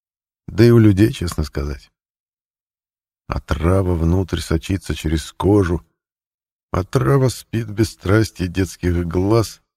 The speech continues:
Мы думали, что изменяем космос, а это космос изменяет нас. Беззвучно пропел капитан Ежи.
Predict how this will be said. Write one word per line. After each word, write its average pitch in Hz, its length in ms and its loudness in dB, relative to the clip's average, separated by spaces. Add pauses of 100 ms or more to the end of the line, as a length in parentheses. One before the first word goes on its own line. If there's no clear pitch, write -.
(920)
Мы 107 220 2
думали, 135 380 2
что 107 340 2
изменяем 101 720 2
космос, - 960 -4 (220)
а 85 120 -4
это 90 280 -2 (260)
космос 98 500 -2
изменяет 85 640 0
нас. 92 480 -2 (1000)
Беззвучно 87 600 -4
пропел 92 400 -2
капитан 87 360 -4
Ежи. 92 400 0